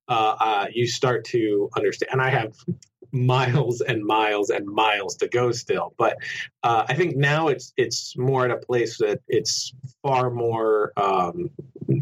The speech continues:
calculated as far as I understand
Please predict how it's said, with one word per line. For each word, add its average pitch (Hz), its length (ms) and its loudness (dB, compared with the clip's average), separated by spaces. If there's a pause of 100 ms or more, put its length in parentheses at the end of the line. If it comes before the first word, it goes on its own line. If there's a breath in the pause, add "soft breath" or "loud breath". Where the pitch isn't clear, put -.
(260)
calculated 95 760 0
as 98 180 0
far 95 320 0
as 90 380 0 (380 loud breath)
I 139 100 2
understand 123 800 0